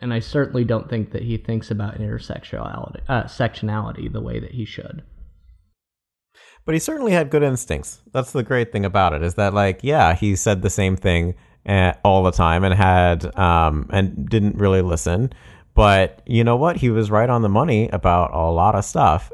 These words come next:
Speaker 2: and a lot of people really liked him, uh, for that. And he was able to speak to a large swath of people.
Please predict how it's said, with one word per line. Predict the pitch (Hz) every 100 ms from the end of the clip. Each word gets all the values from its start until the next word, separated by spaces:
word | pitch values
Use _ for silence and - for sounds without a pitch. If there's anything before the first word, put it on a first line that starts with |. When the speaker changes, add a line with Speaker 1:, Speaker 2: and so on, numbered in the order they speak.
| -
Speaker 2:
and | 98 90 87 87 85 82 - -
a | 95
lot | 90 101
of | 104
people | 110 101 101
really | 90 92 101 95 92 87
liked | 85 104 131 -
him, | 78 78 76 _ _ -
uh, | 90 -
for | - 185
that. | 151 67
And | 92
he | 101
was | 92
able | 98 92
to | 90
speak | - 131 123
to | - 92 87 -
a | 92 90
large | 90 90 95 98 -
swath | - 98 87 85
of | 76
people. | - 73 - 57 57